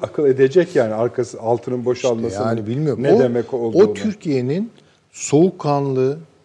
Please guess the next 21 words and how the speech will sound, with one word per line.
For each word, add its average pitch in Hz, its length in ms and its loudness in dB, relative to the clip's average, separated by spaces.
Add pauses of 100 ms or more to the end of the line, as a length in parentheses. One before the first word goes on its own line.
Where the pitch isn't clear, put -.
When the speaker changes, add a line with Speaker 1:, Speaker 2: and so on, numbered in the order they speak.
(920)
Speaker 2:
duygulara 147 580 2
kapılmayan, 135 680 0 (120)
bakın 104 380 -10 (340)
bu 120 140 -12
çok - 360 -4
önemli. 92 480 -4 (480)
Yani 110 260 -6
çok 196 280 -4
üzgünüz 135 560 -4
tabii. 95 340 -10 (640)
Mehmetçiklerimiz 117 1040 -6
öldü. 110 600 -4 (380)
Yani 117 380 -8 (460)
git 156 160 -6 (220)
Suriye'yi 131 540 -2
paramparça 120 720 -6
et. 95 140 -18
Yani 104 180 -12
bir - 140 -6
tanesi 123 440 -8
için - 240 -20